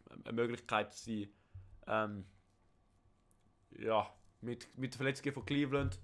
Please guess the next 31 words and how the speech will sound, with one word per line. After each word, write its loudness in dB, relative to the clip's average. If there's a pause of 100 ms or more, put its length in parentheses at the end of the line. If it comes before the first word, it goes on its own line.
und, -2
äh, 4 (540)
Raptors 4
Inconsistencies, -2
weil, 0
äh, 6
vor 4
allem 6
auf, -4 (220)
auf -4
der -4
Shooting, 2
auf -6
dem, -6 (380)
auf -6
dem -6
Shooting-Niveau 2
sind -2
die 2
Raptors 2
recht 0
inconsistent -4
momentan. 0 (720)
Das -6
heisst, 2
es -6
ist -2
recht 2
Hit -6
or -2
Miss. -4